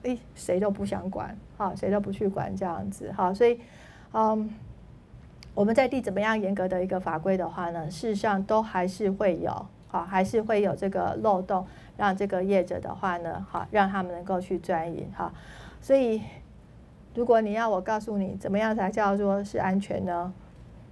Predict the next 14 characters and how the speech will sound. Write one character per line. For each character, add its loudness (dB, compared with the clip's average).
其 2
实 4
你 4
自 0
己 0
种 2
都 2
不 0
见 2
得 -2
是 -2
安 0
全， -8
哈。 -4